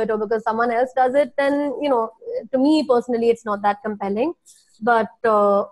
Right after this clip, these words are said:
I, I do think that there is a little bit more thought that is going to go into weddings, especially now post-covid, right? They're gonna be smaller, they're gonna be more intimate. I do think that, you know, we're gonna go back to the heart of weddings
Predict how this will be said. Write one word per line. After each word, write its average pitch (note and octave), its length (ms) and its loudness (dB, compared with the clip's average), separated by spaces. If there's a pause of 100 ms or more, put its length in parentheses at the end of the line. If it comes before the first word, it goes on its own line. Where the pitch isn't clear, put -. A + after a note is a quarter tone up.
(420)
I, - 20 4 (160)
I B3 120 6
do C#4 180 0
think B3+ 240 2
that A#3 160 0
there A3 120 2 (100)
is B3+ 180 0
a - 80 0
little A#3+ 220 -2 (100)
bit A#3 220 0 (320)
more A#3+ 140 2 (140)
thought G#3+ 280 0 (260)
that G#3+ 140 2
is G#3+ 180 2
going G#3+ 120 2
to G#3+ 120 0
go G#3+ 100 4
into G#3+ 240 -2
weddings, G#3+ 360 -2
especially D#4+ 600 -4
now A#3+ 100 4 (160)
post-covid, A3+ 640 0 (340)
right? C4 180 4
They're B3+ 180 0
gonna A#3+ 120 2
be B3 140 -2
smaller, A3+ 560 2
they're A3 180 0
gonna A#3 220 2
be - 20 0
more A#3 220 0 (100)
intimate. A3 540 -4
I A3+ 80 -2 (100)
do C4 180 -2
think A#3 280 -4
that, A3 180 -4 (100)
you - 80 -4
know, A#3 80 2
we're A#3 140 2
gonna A#3+ 240 2
go A#3+ 80 0
back G3+ 260 2 (140)
to B3+ 60 2
the A#3 100 2
heart F#3+ 380 -6
of G3+ 200 -2
weddings G3+ 300 -6